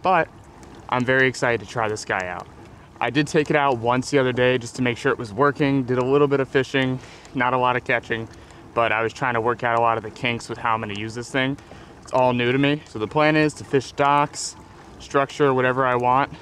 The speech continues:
Hopefully I'm gonna be fishing some structure I wasn't able to fish previously today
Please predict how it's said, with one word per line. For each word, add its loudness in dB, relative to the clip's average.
Hopefully 2
I'm 4
gonna 4
be 2
fishing -6
some -14
structure -2
I 2
wasn't -2
able -2
to -4
fish -4
previously 0
today -2